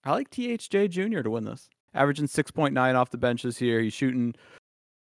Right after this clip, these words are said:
forty-two from the field, which isn't fantastic, but he's shooting just shy of forty percent from three.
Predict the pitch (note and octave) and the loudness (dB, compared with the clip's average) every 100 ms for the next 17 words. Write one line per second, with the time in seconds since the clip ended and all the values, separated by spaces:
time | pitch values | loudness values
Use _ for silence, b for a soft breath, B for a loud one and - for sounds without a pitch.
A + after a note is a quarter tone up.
0 | _ _ _ _ _ _ - G#3+ F3+ E3+ | _ _ _ _ _ _ 4 6 6 2
1 | D3+ C#3 A2+ A#2+ A#2+ B2 A2 A2 G#2 G#2 | 2 0 0 2 4 4 0 -4 -4 -6
2 | - A2+ G2+ G#2 A2 A#2+ A2 - G#2 G2+ | -6 -6 -2 0 0 -2 -2 0 -2 -2
3 | A#2 A2 A2 A2 - G#2 G#2 G2+ G2 - | -2 -2 0 -2 0 0 0 -2 -6 -16
4 | _ _ _ _ _ A#2+ G#2+ - G#2 A2 | _ _ _ _ _ 0 0 0 -4 -4
5 | G#2 - G2+ G#2 G2+ B2+ | -4 -6 -6 -2 -2 -2